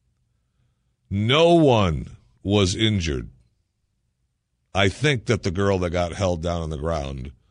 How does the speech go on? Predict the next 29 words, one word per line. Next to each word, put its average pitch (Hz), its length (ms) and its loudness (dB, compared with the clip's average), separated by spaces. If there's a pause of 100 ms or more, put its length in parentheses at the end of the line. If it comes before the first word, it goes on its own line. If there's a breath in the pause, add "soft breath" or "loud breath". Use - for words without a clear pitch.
(340)
uh, 85 60 -2
in 85 200 -2
her 85 60 -2
bikini 71 720 -6 (500)
was, 82 1000 -2 (500)
um, 58 680 -12 (760)
went 92 160 0
to 92 80 -2
the 80 80 0
hospital. 73 640 -4 (880)
Uh, 64 100 -10
she's 71 240 -8
fine. - 160 -18 (2500 soft breath)
I 101 80 0
know 117 240 4
that 107 180 2
she 95 600 2 (600)
is 98 120 2
upset 104 380 2
and 90 280 2
rarely 95 420 4
leaves 80 380 0
her - 240 -6
aunt's 73 300 -6
house 69 300 -8
that 64 120 -10
she - 160 -8
lives 64 300 -8
in. 62 260 -14